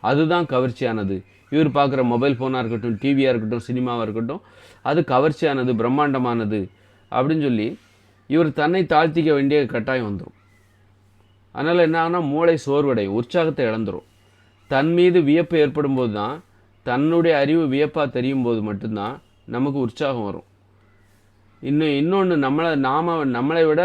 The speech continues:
இன்னொன்னு தான் உற்சாகமானது, பெரிய பிரம்மாண்டமானது அப்படின்னு தெரியும் போது நம்ம சோர்ந்துருவோம், தாழ்வு மனப்பான்மை வந்துரும். நீங்க டி வி, மொபைல் ஃபோன் அதிகமா பார்த்தீங்கன்னா, இன்னைக்கு உங்களுக்கு தாழ்வு மனப்பான்மை வரும். ஏன்னா, உங்ககிட்ட இருக்கிற அறிவு என்பது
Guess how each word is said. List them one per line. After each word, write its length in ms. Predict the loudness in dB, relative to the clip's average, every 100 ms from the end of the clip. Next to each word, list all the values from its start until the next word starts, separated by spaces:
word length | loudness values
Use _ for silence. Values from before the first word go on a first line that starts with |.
| 0
இன்னொன்னு 360 | 0 0 0
தான் 180 | 0 -2
உற்சாகமானது, 680 | -2 -4 -2 -2 -2 -2 -2 -2
பெரிய 240 | -2 0
பிரம்மாண்டமானது 840 | 0 0 0 0 -2 -2 -2 -2 -2
அப்படின்னு 300 | -2 -2 -2
தெரியும் 280 | -2 -2 -2
போது 100 | -2
நம்ம 220 | -2 -4
சோர்ந்துருவோம், 600 | -4 -2 -2 -2 -4 -8 _ _ _ -2
தாழ்வு 300 | 0 2 0
மனப்பான்மை 460 | -2 -2 -4 -4 -4
வந்துரும். 320 | -6 -8 -14 _ _
நீங்க 160 | -4 -2 -2
டி 120 | 2 4
வி, 100 | 4 2
மொபைல் 320 | 0 0 -2
ஃபோன் 180 | -2 -4
அதிகமா 300 | -2 -2 -2
பார்த்தீங்கன்னா, 480 | -2 -2 -2 -4 -4 -4
இன்னைக்கு 260 | -6 -6
உங்களுக்கு 280 | -6 -4 -2
தாழ்வு 240 | 0 0
மனப்பான்மை 460 | 0 -4 -4 -4 -4
வரும். 240 | -8 -12 _ _ _ _ _ _
ஏன்னா, 360 | -2 0 0 -2 -6 -4
உங்ககிட்ட 480 | 0 2 4 4 4
இருக்கிற 260 | 2 2 0
அறிவு 300 | 0 0 0 0
என்பது 380 | 0 -2 -2